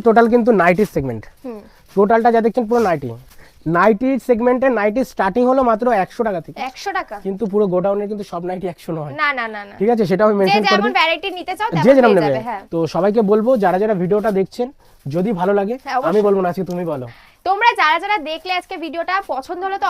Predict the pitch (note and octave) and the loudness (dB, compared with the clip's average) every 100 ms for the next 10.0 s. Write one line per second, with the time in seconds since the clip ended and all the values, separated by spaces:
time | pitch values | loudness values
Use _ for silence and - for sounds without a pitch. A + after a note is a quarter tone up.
0 | C#4 D#4+ - G4 - F4 E4+ G4 F#4 F4+ | -2 -4 -8 -10 -8 -8 -6 -8 -8 -10
1 | F4+ F#4+ D4+ D#4+ C4+ A#3 D#4 C4+ - E4+ | -10 -8 -8 -6 -4 -4 -4 -8 -12 -10
2 | E4 D#4 E4 E4+ - B3+ D#4+ D4+ D#4+ F4+ | -8 -6 -6 -6 -4 -4 -6 -8 -10 -8
3 | D#4 - G4 G4+ - A#3 A#3 D4 F#4 F#4+ | -10 -10 -16 -10 -10 -8 -10 -10 -8 -8
4 | F#4+ F#4+ F4+ F4+ D4+ E4 D4+ D4+ D#4 E4 | -6 -6 -4 -6 -6 -6 -8 -8 -8 -10
5 | F4+ C#4 - E4 E4+ E4+ D#4+ F#4+ E4+ C4+ | -8 -10 -10 -8 -8 -10 -12 -10 -8 -8
6 | C#4+ - D#4 C#4+ C#4 - - C#4 C#4 C4+ | -8 -8 -8 -8 -8 -10 -8 -10 -10 -10
7 | C4+ C#4 B3 C4+ C#4 A#3 G#3 A3 A#3+ E4+ | -8 -8 -6 -8 -8 -8 -6 -8 -8 -6
8 | E4 D#4+ F4 - - C#4+ - C4 E4+ G#4+ | -4 -6 -10 -16 -20 -20 -10 -8 -8 -6
9 | F#4+ C#4+ E4+ F4 E4+ D4 E4+ E4+ C#4 D#4 | -6 -6 -10 -10 -10 -8 -10 -8 -8 -10